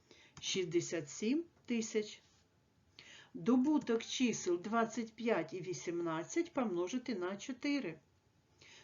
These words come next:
Застосуємо сполучний закон множення. Нам буде дуже зручно. Добуток чисел двадцять п'ять і чотири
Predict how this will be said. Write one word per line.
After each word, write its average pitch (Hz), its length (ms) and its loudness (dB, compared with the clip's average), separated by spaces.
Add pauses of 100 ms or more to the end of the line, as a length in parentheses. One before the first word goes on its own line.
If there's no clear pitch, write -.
(160)
Застосуємо 349 680 2
сполучний 220 560 0
закон 247 340 0
множення. 165 640 0 (540)
Нам 196 240 -2
буде 208 320 2 (180)
дуже 220 360 2
зручно. 226 640 0 (1040)
Добуток 240 720 2
чисел 165 540 -2
двадцять 220 600 0
п'ять 170 540 -2
і 208 100 0
чотири 175 720 0